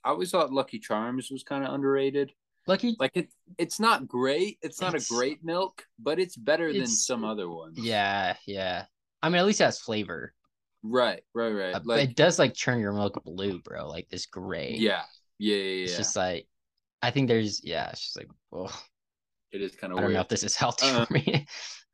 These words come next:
Speaker 1: <laughs> um, but yeah, I think, um, like, f-, like, Fruit Loops kinda, I'm not, I'm not rushing to put Fruit Loops in my top five.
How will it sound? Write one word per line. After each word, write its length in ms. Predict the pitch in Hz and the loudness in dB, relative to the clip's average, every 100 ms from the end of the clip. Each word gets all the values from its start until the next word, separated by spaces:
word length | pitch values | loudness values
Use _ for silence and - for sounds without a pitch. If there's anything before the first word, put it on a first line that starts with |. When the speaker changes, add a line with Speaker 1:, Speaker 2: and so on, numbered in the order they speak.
| _ - | _ -8
Speaker 1:
<laughs> 760 | - - - - 180 - 226 - - - - _ - | -6 -6 -6 -2 -2 -2 -4 -6 -10 -14 -16 _ -2
um, 680 | 117 120 120 113 104 95 92 | 2 4 4 2 -2 -4 0
but 100 | 135 | 4
yeah, 220 | 160 - | 6 4
I 80 | 104 | 0
think, 300 | - 156 139 - - | -8 -12 -12 -16 -10
um, 640 | 117 117 107 104 95 87 _ _ _ _ _ _ _ _ _ _ _ _ _ _ _ _ _ _ _ _ | -8 -6 -6 -8 -12 -16 _ _ _ _ _ _ _ _ _ _ _ _ _ _ _ _ _ _ _ _
like, 160 | 139 135 | -4 -4
f-, 380 | - - - _ _ _ _ _ _ _ _ _ _ _ | -6 -20 -20 _ _ _ _ _ _ _ _ _ _ _
like, 140 | 143 139 | -6 -6
Fruit 360 | - 196 226 | -6 -2 -2
Loops 520 | 208 220 208 - - - | 0 -2 -2 -6 -10 -10
kinda, 540 | - 170 170 160 139 - _ _ _ _ _ _ _ _ _ _ _ _ _ _ _ _ _ - | -2 0 2 2 2 -2 _ _ _ _ _ _ _ _ _ _ _ _ _ _ _ _ _ -2
I'm 200 | 139 170 | -2 0
not, 320 | 170 160 127 - | 2 2 0 -8
I'm 120 | 147 | -8
not 220 | 156 131 | -4 -4
rushing 320 | 113 107 - 98 | -4 -8 -8 -12
to 60 | |
put 220 | 87 95 - | -10 -12 -10
Fruit 220 | 101 92 | -8 -8
Loops 260 | 95 - | -10 -10
in 60 | 92 | -10
my 120 | 87 | -10
top 280 | - 90 87 | -6 -6 -4
five. 340 | - 90 85 | -2 0 0